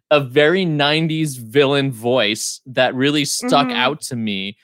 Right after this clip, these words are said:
Speaker 1: Um, and it's almost, it's weird. It's like, I don't want, it's, it's horrible to say this, but I also feel like her casting in this, I could have so seen, um, oh my God, why am I blanking on this? Uh, Moira from Schitt's Creek.
Speaker 2: <gasps>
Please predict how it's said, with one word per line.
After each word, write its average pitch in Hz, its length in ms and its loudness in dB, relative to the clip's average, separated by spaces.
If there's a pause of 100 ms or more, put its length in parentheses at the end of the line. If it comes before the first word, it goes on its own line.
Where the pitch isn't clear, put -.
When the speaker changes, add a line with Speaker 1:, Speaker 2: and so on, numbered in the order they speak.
(280)
Speaker 1:
Um, 135 580 2
and 180 160 4
it's 202 180 4
almost, 208 340 0
it's 190 180 -4
weird. 160 360 0
It's 147 280 -4
like, 156 480 -2
I 151 80 4
don't 196 160 2
want, 175 180 -2
it's, 156 240 -6
it's 156 180 -10
horrible 151 400 0
to 123 40 -6
say 127 120 -4
this, 113 140 -2 (240)
but 143 80 0
I 160 60 6
also 202 240 2
feel 196 220 -4
like 160 260 0
her 151 160 -6
casting 139 500 -4
in 165 80 -8
this, 160 160 -8
I 131 140 -6
could 139 140 -8
have 135 160 -4 (160)
so 147 420 2
seen, 139 600 -2 (100)
um, 110 580 2 (440)
oh 120 100 2
my 113 100 4
God, 117 180 4
why 110 60 2
am 110 100 2
I 110 80 2
blanking 107 400 -2
on 98 140 -2
this? 101 240 -2
Uh, 104 580 2 (380)
Moira 143 580 4
from 135 220 -6
Schitt's - 260 -8
Creek. 117 520 -4
Speaker 2:
<gasps> 302 40 -2